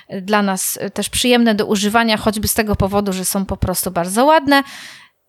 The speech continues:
to myślę, że nie będziemy ich tak w tym ogrodzie gubić i zostawiać, gdzie popadnie. Może nie wszyscy to robią, ja to robię, ja nagminnie gubię rękawiczki, gubię też zresztą inne rzeczy, ale,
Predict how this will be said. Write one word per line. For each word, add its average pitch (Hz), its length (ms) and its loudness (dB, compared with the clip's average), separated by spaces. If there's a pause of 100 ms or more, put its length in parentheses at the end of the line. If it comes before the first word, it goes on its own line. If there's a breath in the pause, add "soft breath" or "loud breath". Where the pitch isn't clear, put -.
to 359 100 2
myślę, 311 280 2
że 262 160 4
nie 247 140 4
będziemy 214 360 2
ich - 180 -4
tak 202 180 0
w - 120 -10
tym 208 240 -2
ogrodzie 202 440 -2
gubić 196 600 -2
i 208 80 -8
zostawiać, 190 640 -6
gdzie 190 240 -4
popadnie. 190 580 -2 (260 loud breath)
Może 311 220 4
nie 320 100 2
wszyscy - 300 2
to 233 120 2
robią, 277 240 4
ja 226 120 4
to 185 140 -4
robię, 214 240 2
ja 185 180 4
nagminnie 185 540 0
gubię 190 240 2
rękawiczki, 220 760 0 (260 loud breath)
gubię 220 260 4
też 202 200 0
zresztą 190 560 0
inne 190 280 0
rzeczy, 226 340 0
ale, 196 300 2